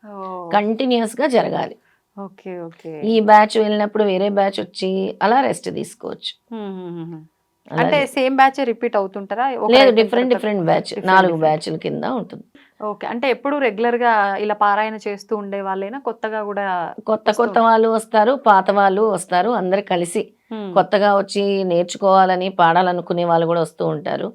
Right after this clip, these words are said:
Speaker 1: హ్మ్, హ్మ్, హ్మ్.
Speaker 2: చాలా బాగుంటుంది ఈ సిద్ధమంగళ స్తోత్రం.
Speaker 1: ఆ.
Speaker 2: అసలు వింటే వినాలనిపిస్తుంది.
Speaker 1: ఓకే.
Speaker 2: ఈ సిద్ధమంగళ స్తోత్రం పఠించడం వల్ల స్వామి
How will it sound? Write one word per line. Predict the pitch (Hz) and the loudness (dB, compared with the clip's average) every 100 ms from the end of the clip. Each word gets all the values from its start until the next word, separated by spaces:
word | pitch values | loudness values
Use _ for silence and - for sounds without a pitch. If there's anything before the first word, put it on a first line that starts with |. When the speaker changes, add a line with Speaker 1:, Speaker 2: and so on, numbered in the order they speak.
| 240 | -10
Speaker 1:
హ్మ్, | 233 | -12
హ్మ్, | 226 220 | -10 -12
హ్మ్. | 208 175 | -12 0
Speaker 2:
చాలా | 196 185 226 | 2 4 4
బాగుంటుంది | 214 190 185 165 156 | 4 0 0 -4 -6
ఈ | |
సిద్ధమంగళ | - 156 127 156 156 139 135 | -6 -6 -4 -4 -4 -4 -6
స్తోత్రం. | - - - - _ - | -8 -10 -8 -12 _ -10
Speaker 1:
ఆ. | 196 | -6
Speaker 2:
అసలు | 170 170 | -2 -2
వింటే | 170 180 220 | -4 -2 -2
వినాలనిపిస్తుంది. | 202 180 185 180 175 160 - 165 175 202 _ _ 208 | -2 -4 -4 -4 -6 -10 -6 -6 -6 -8 _ _ -20
Speaker 1:
ఓకే. | - 180 165 | -16 -18 -10
Speaker 2:
ఈ | 190 190 180 | -4 -2 -2
సిద్ధమంగళ | 180 160 190 202 202 196 | -4 -2 -2 0 0 0
స్తోత్రం | 190 180 175 185 180 | -2 -6 -4 -6 -4
పఠించడం | 165 170 170 180 170 | -4 -4 -8 -6 -4
వల్ల | 160 170 | -2 -2
స్వామి | 233 202 175 170 185 156 | -4 -4 -4 -4 -4 -6